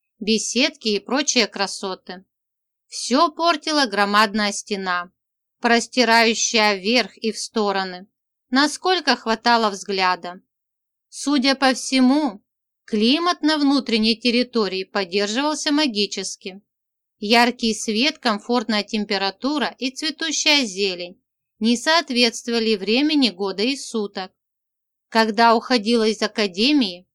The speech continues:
одно из двух солнц уже закатилось за горизонт,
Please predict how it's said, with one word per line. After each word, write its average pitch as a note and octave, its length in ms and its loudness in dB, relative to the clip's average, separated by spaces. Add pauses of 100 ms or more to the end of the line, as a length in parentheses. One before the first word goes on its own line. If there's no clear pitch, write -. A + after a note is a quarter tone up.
(320)
одно C#4 400 4
из C4+ 160 0
двух C4+ 240 -4
солнц E4+ 520 -2
уже A#3 280 0
закатилось A#3 720 -2
за G#3 100 -2
горизонт, G3 680 -4